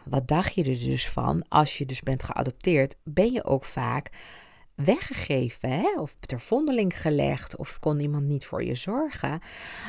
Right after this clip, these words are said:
waardoor ook vaak die persoon niet eens aangifte heeft gedaan van je geboorte. Dus het staat nergens bekend waar je en hoe laat en wanneer je bent geboren. Dus dan wordt het helemaal lastig.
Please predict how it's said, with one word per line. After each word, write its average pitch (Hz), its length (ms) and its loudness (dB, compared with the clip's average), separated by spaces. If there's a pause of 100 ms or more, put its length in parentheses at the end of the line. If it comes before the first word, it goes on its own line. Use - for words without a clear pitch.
waardoor 208 540 6
ook 180 260 8
vaak 147 400 2
die 190 120 0
persoon 147 560 4
niet 160 240 0
eens 135 440 2 (180)
aangifte 254 600 4
heeft - 260 -2
gedaan - 400 -4
van 151 200 -2
je 131 100 -2
geboorte. 131 720 -2 (560)
Dus - 200 2
het 175 120 -2
staat 170 400 4
nergens 147 480 0
bekend 135 540 2
waar 139 380 -2
je 208 140 4
en 143 440 0 (120)
hoe 180 140 4
laat 135 300 2
en 170 120 -2
wanneer 240 360 2
je 208 80 4
bent 151 260 -4
geboren. 131 600 0 (320)
Dus 151 120 -6
dan 226 160 6
wordt 277 140 8
het 233 180 0
helemaal 165 640 6
lastig. 127 640 -4